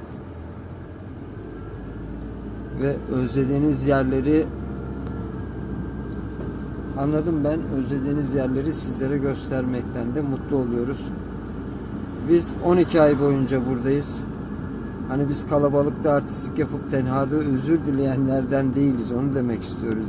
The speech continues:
Yani biz kurallar yaz, kış uygulansın. Kışımızın da aktivitelerinde siz değerli Karasu'muzu tercih eden yazın gelenlerin kışın da gelmesini sağlayalım. Esnafımızın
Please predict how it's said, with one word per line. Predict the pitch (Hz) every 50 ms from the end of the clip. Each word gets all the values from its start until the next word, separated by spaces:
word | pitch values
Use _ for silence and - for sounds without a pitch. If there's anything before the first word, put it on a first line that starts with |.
| -
Yani | 135 135 123 120 120 113 110 -
biz | 139 135 135 127 - - - - - - - - - - - -
kurallar | 139 151 143 139 135 139 143 139 135 131
yaz, | 131 143 143 143 139 117 - - -
kış | - 147 135 - -
uygulansın. | 139 139 131 123 135 131 131 127 123 123 113 - - 113 104 - - - - - - - - - - - -
Kışımızın | - - - 151 147 147 147 135 123 156 147 139
da | 147 143
aktivitelerinde | 139 131 - - 143 135 131 - 143 139 131 135 131 131 135 131 123 135 135 135 135 131 - - - - - - - - -
siz | - - - 143 135 120 104 -
değerli | 131 127 131 127 127 127 127 131 135 147 143 131 - -
Karasu'muzu | - 131 127 135 123 - - 135 127 123 117 - - -
tercih | 127 123 123 120 110 131 131
eden | 123 117 - 127 127 123 123 - - - - - - - - - - - - - 123
yazın | 156 180 160 156 147 139
gelenlerin | 127 127 127 123 123 120 123 123 120 135 131
kışın | 127 - 135 - - 139 131
da | 131
gelmesini | 123 120 120 117 117 117 120 117 - - 127 123
sağlayalım. | 113 - - 127 117 117 113 110 110 107 107 113 - - - - - - - - - - - - - - - -
Esnafımızın | 131 120 - - 147 123 - 143 139 139 139 135 123 135 143 143 151